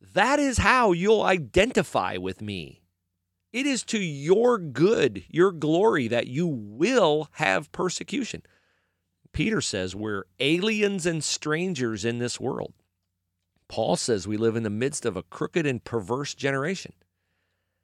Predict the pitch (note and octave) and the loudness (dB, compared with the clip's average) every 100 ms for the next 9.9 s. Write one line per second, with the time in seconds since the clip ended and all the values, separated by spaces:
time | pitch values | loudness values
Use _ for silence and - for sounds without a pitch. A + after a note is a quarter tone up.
0 | _ _ _ _ _ _ _ _ _ - | _ _ _ _ _ _ _ _ _ -6
1 | - F#3+ F#3+ F#3 _ _ _ _ _ _ | 4 6 6 4 _ _ _ _ _ _
2 | _ _ _ _ - C#3 F#3+ G#3+ A#3+ G#3+ | _ _ _ _ 4 6 6 6 2 -2
3 | - G3+ E3+ G3 - D3+ B2 F#2+ - F#2 | 0 0 2 -2 0 -4 -2 -4 -4 -8
4 | E2 _ _ - A2+ A#2+ - - G3 C3+ | -8 _ _ -16 -2 0 0 0 -4 2
5 | E3 D#3 D#3 _ _ _ _ C#3 B2+ A2+ | 4 4 2 _ _ _ _ -4 -2 -2
6 | _ _ _ _ _ _ D#3 D#3 D3+ C3 | _ _ _ _ _ _ -6 2 2 2
7 | A2+ G2 - G2+ F2+ - - A#2 - A3+ | -2 -4 -2 -2 -2 -8 -8 -4 2 4
8 | F3+ B2+ B2+ G2 E2+ - A#2+ - A2+ C#3+ | 4 2 0 -2 -6 -4 -4 -4 -2 0
9 | F3 D3 G3+ F#3+ A3 - - D#2+ | 0 2 2 2 0 0 0 -4